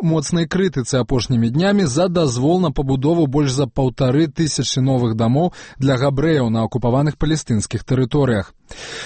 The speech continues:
На гэтай жа сустрэчы Турэччына паўторна выказала сваё асуджэнне рашэння шведскага Рэйхстагу, паводле якога масавае знішчэнне турэцкіх армян асманскімі султанамі на пачатку стагоддзя было прызнана генацыдам.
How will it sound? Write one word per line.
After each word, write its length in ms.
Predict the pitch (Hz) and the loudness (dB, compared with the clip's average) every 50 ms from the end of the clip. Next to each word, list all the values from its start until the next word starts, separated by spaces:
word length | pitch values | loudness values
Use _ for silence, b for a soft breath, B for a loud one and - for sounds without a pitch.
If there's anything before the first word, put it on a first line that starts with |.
| B B | B B
На 80 | 143 143 | 0 0
гэтай 240 | 147 185 196 220 202 | 2 2 0 0 0
жа 140 | 180 196 185 | 0 0 -2
сустрэчы 480 | - 202 - - 214 214 - - 185 147 | -2 -4 -2 0 0 0 0 -2 -6 -4
Турэччына 640 | - - 156 156 165 185 208 185 - - 190 185 | -2 0 0 2 2 2 0 0 -2 -2 -2 -2
паўторна 600 | 160 - 165 143 135 - 165 170 185 190 185 165 143 | 0 0 0 -2 0 0 0 0 0 2 0 0 0
выказала 380 | 147 151 - 175 143 156 151 143 | 0 0 0 0 0 2 0 0
сваё 220 | - - 151 143 139 | 0 0 0 0 0
асуджэнне 640 | 131 - - 143 131 120 135 165 175 185 185 180 165 | 0 0 -2 -2 -2 0 0 0 2 2 2 2 2
рашэння 440 | 147 139 - - - 160 165 160 143 | 2 0 0 0 0 0 0 0 0
шведскага 600 | - - 139 151 156 143 - - 147 135 143 143 | -2 0 0 0 -2 -2 -4 -2 0 0 2 2
Рэйхстагу, 600 | 143 127 - - - - 160 170 185 180 180 156 | 2 0 -2 -6 -4 -2 0 0 2 2 0 0
паводле 400 | - 160 143 151 156 139 143 139 | 0 0 0 0 0 0 0 0
якога 240 | 123 - 151 135 143 | 0 0 -2 0 0
масавае 400 | 139 139 143 131 - 143 135 131 | 0 0 0 0 0 0 0 2
знішчэнне 560 | 123 123 135 143 131 - - 160 147 135 131 | 2 2 2 0 0 -2 -2 0 0 0 0
турэцкіх 480 | 113 101 127 127 127 117 - - 127 - | 0 0 0 0 0 -2 -2 -4 -2 -2
армян 400 | 139 131 135 143 143 135 120 - B B B B B | 0 0 0 0 0 0 -2 -2 B B B B B
асманскімі 560 | 131 120 - 139 131 123 113 - - 127 117 | -4 -2 0 0 0 0 -2 -2 -2 -2 -2
султанамі 560 | - - 131 123 107 - 175 196 208 208 208 | 0 0 -2 -2 0 0 0 0 0 0 0
на 80 | 202 196 | 0 0
пачатку 400 | - 151 - 196 196 190 - 190 | -2 -2 -2 -2 -4 -2 -4 -8
стагоддзя 480 | - - 202 175 175 190 180 156 165 | -4 -2 -2 0 0 0 0 0 -2
было 300 | 156 131 127 127 139 160 | -2 0 0 2 2 0
прызнана 640 | 160 - 151 143 120 110 123 127 135 147 156 151 131 b b b | 0 0 -2 0 0 0 0 0 2 2 0 0 -2 b b b
генацыдам. 840 | - 117 117 131 135 139 143 135 - - 180 170 143 127 107 90 | -4 0 0 0 0 0 0 -2 -2 -2 -2 0 0 0 -2 -4